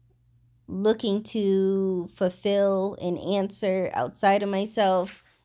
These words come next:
And you leave yourself from that place. And you're not here to do that. Leaving yourself, we're not doing that because of who we are and how we feel inside ourselves when we do.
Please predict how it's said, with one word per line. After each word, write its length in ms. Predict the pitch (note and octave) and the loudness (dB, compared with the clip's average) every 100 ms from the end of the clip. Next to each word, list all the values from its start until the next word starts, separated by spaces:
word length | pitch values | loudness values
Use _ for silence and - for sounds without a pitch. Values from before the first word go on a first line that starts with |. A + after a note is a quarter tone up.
| - | -8
And 100 | A3+ | -6
you 100 | B3+ | -2
leave 200 | E4 F#4 | -2 0
yourself 360 | C#4 C4 G3+ | -2 -2 -4
from 120 | G3+ F3+ | -4 -4
that 220 | D#3+ - | -6 -6
place. 500 | E3+ F2+ - - - _ _ _ _ _ _ _ _ - | -6 -6 -8 -12 -14 _ _ _ _ _ _ _ _ -6
And 180 | G#3+ | -2
you're 160 | A3 A#3+ | 0 0
not 160 | C4 B3+ | 0 0
here 200 | B3 B3 | 0 -2
to 120 | A3 | -4
do 180 | C4+ C#4 | -4 0
that. 300 | D#3 C#2+ - | 0 -2 -4
Leaving 320 | A3+ B3+ C#4 | -4 -2 0
yourself, 640 | C4+ C4+ B3 A#3+ A#3 - | 0 0 0 0 -2 -4
we're 120 | A#3+ | -4
not 180 | B3 A#3 | -2 -2
doing 260 | A#3 G3+ E3+ | -2 -2 0
that 300 | C3+ D#2+ - _ _ _ _ _ _ _ _ _ - | -2 -4 -10 _ _ _ _ _ _ _ _ _ -8
because 580 | G#3+ G3 A3 G#3+ A3 - | -8 -2 2 2 0 -2
of 800 | G3 F#3+ F#3 F3+ F3+ F#3 - - _ _ _ _ _ _ _ _ - - _ _ _ - | 0 2 4 2 0 -2 -10 -18 _ _ _ _ _ _ _ _ -20 -20 _ _ _ -12
who 220 | F#3+ C4 B3+ | 0 2 2
we 260 | A3+ G3+ - | 0 0 4
are 320 | C4+ C#4+ A#3+ | 6 8 6
and 180 | G#3 A3 | 4 0
how 180 | G3+ | 0
we 140 | G3 G3+ | 0 -2
feel 320 | - A3+ G#3+ | -6 -4 -2
inside 320 | G3+ G#3+ G3 | -4 -2 0
ourselves 460 | F#3+ F#3+ F#3 F#3 F#3 | 0 0 0 0 -2
when 100 | F#3 | -4
we 120 | D#3+ | -4
do. 360 | G3 F3+ - | -2 -2 -2